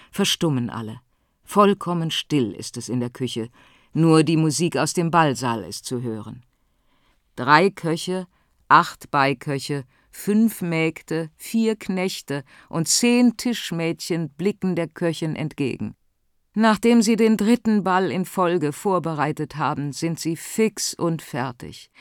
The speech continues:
Sie können wirklich nicht mehr abstreiten, dass es reicht mit dem Kochen und Servieren. So hat es die Köchin am Vormittag gesagt, und dann hat sie den Kartoffelschäler hingeworfen und das Schloss verlassen,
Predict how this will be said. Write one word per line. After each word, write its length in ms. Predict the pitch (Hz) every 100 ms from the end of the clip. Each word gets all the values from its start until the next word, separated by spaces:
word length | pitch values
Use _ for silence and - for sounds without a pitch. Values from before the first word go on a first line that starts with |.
| - -
Sie 160 | - 220
können 460 | - 247 240 233 185
wirklich 420 | 240 247 214 202
nicht 300 | 214 226 190
mehr 220 | 202 131
abstreiten, 680 | 190 - - 185 180 196 190
dass 160 | 190
es 240 | 202 - 151
reicht 600 | 165 202 226 170 - -
mit 160 | 165 -
dem 160 | 151
Kochen 400 | - 151 143 127
und 160 | 131 147
Servieren. 580 | 143 143 151 143 127 - _ _ _ _ _
So 340 | - 196 240
hat 180 | 214 202
es 140 | - -
die 140 | 196
Köchin 360 | 202 190 220 208
am 140 | 196
Vormittag 540 | - 190 190 196 208
gesagt, 580 | 240 202 254 214 160 - - - - _
und 200 | 170 196
dann 200 | 208 220
hat 140 | 208
sie 160 | - 185
den 160 | 180
Kartoffelschäler 800 | 156 170 - 226 226 196 190 185
hingeworfen 760 | 170 226 247 226 214 208 - 208
und 200 | - 170
das 160 | 170
Schloss 340 | - 175 165 -
verlassen, 600 | 170 113 131 - 107 127